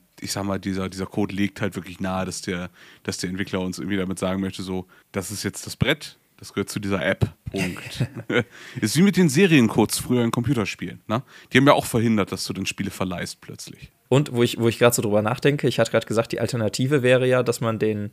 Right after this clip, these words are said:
Speaker 2: den Code von dem Spielfeld irgendwie in so einer Cloud speichert.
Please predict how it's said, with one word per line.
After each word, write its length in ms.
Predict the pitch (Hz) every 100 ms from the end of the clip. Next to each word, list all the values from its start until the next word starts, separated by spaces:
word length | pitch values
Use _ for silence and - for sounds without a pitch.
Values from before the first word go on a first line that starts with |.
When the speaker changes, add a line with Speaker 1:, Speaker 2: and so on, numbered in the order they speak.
| - -
Speaker 2:
den 320 | 101 98 -
Code 320 | - 139 151 - - -
von 200 | - 110
dem 80 |
Spielfeld 680 | 107 - 143 - 131 127 127 -
irgendwie 400 | 123 123 110 117
in 180 | 113
so 80 | 104
einer 200 | 110 104
Cloud 420 | - - 117 139
speichert. 640 | - - - 107 - 123 -